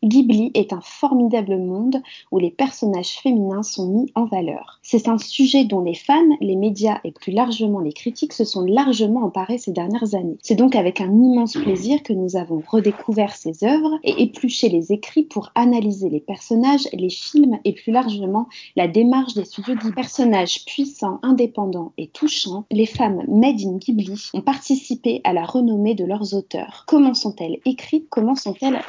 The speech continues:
représentées ? On va d'abord commencer par faire un petit point historique sur les studios, quand est-ce qu'ils ont été créés et par qui.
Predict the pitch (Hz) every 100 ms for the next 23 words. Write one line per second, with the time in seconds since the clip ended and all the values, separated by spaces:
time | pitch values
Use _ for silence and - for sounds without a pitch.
0 | - - 269 - 254 208 185 214 208 190
1 | 202 220 311 294 - 277 240 226 - _
2 | 311 302 214 - 269 214 185 185 _ 277
3 | 277 - 233 - 277 269 - 285 - 254
4 | 226 226 - 175 170 - 262 320 320 226
5 | 220 214 202 185 160 226 220 - 311 302
6 | 175 - - - - 311 -